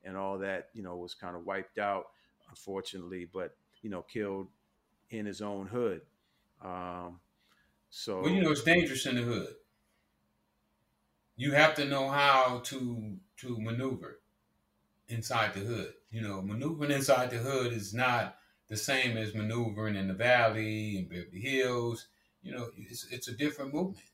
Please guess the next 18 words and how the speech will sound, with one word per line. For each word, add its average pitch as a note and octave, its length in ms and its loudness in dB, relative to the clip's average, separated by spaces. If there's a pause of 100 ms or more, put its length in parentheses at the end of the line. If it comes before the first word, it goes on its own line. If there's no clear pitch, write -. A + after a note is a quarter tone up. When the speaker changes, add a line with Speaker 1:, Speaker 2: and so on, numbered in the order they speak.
(160)
Speaker 2:
You A2+ 120 -8
know, G#2 340 -6 (160)
you, A#2 200 -16
you, G#2+ 100 -14 (120)
you're A#2 140 -8
talking C3+ 360 6
about, G#2+ 360 4 (300)
and C#3+ 140 0
like D#3+ 180 10
I E3+ 80 12
was D#3+ 120 6
just E3+ 160 4
telling F#3+ 160 12
you D#3 80 4
about C3 220 6
my, C3+ 280 0
my C3+ 60 2
guy C#3 360 8